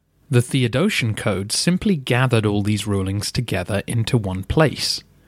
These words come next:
No attempt had been made to remove obsolete laws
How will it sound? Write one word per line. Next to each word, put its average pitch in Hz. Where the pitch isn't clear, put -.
No 110
attempt 180
had 113
been 98
made 92
to -
remove 104
obsolete 107
laws 107